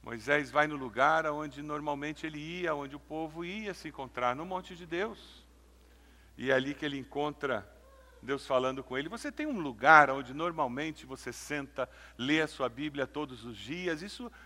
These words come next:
facilita a regularidade na vida devocional. Você sabia disso? Aquela cadeira, aquele canto do sofá, aquele lugar onde normalmente eu me ajoelho, eu leio,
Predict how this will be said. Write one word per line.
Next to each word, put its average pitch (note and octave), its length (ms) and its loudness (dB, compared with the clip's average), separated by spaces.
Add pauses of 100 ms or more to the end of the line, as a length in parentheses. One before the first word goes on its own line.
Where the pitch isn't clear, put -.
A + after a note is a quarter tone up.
(160)
facilita G#3+ 840 2
a D#3+ 40 10
regularidade C#3 880 8
na B2 100 -2
vida B2 220 -8
devocional. A#2 680 -2
Você C3 240 -10
sabia D3+ 340 -6
disso? G3 380 -16 (840)
Aquela G#3 280 12
cadeira, F3+ 640 10
aquele E3 300 6
canto F3+ 380 0
do D3 100 -12
sofá, D#3+ 800 10 (260)
aquele G3 300 0
lugar F3+ 380 8
onde F3 180 -2
normalmente F3 500 -2
eu F3+ 60 -4
me F3 100 -2
ajoelho, D#3 600 4
eu D3 100 -2
leio, E3+ 300 0